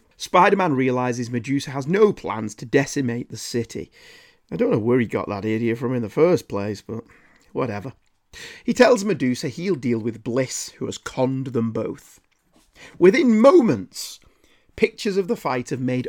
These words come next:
all the newspapers and the T V news, because that's how things work in the Marvel U.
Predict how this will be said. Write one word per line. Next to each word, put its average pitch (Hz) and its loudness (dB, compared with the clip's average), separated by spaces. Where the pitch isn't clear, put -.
all 185 8
the 127 -2
newspapers 123 -4
and 156 2
the 147 -4
T 139 -6
V 120 -2
news, 135 2
because 123 -4
that's - -10
how 120 -4
things 135 -6
work 147 2
in 139 -8
the 117 -6
Marvel 110 -8
U. 135 -6